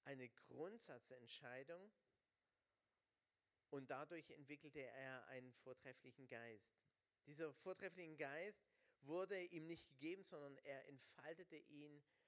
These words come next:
und indem er nicht mit der breiten Masse ging, sondern, und folgte auch nicht diesem Zeitgeist nach. Daniel hatte sich in seinem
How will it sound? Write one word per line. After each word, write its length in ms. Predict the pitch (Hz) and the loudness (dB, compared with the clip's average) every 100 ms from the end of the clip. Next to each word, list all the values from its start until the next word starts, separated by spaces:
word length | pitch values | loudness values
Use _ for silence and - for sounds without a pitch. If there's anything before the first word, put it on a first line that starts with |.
| - - - - | -20 -20 -20 -8
und 280 | - 143 135 | 0 2 0
indem 460 | 135 135 127 143 156 | -4 -4 -2 -4 -4
er 180 | 151 135 | -4 -4
nicht 300 | 139 143 - | -4 -6 -6
mit 100 | 135 | -2
der 80 | 127 | -2
breiten 480 | - 123 143 - | -2 0 0 -2
Masse 320 | 127 123 - 147 | -6 -6 -6 -8
ging, 320 | 139 131 131 | -6 -6 -6
sondern, 480 | - 127 123 117 117 _ _ _ | -6 -4 -4 -6 -10 _ _ _
und 120 | 131 123 | -12 -4
folgte 440 | - 147 151 120 | 2 2 0 -2
auch 160 | 127 135 | -2 -2
nicht 280 | 135 123 - _ _ _ - | -4 -6 -14 _ _ _ -12
diesem 520 | 135 131 139 131 123 120 _ _ - | -6 -6 -4 -4 -6 -8 _ _ -12
Zeitgeist 840 | - 120 117 123 113 113 - - _ | -8 -8 -4 -2 0 -2 -4 -12 _
nach. 340 | - 110 98 95 - - _ _ _ _ _ _ _ _ _ _ _ | -10 -8 -8 -10 -16 -20 _ _ _ _ _ _ _ _ _ _ _
Daniel 580 | - 127 160 175 165 165 151 _ _ _ - | 0 2 4 4 4 2 -4 _ _ _ -8
hatte 240 | 147 147 | -2 -2
sich 220 | 135 147 | -2 -6
in 100 | 151 | -6
seinem 240 | 135 135 | 0 0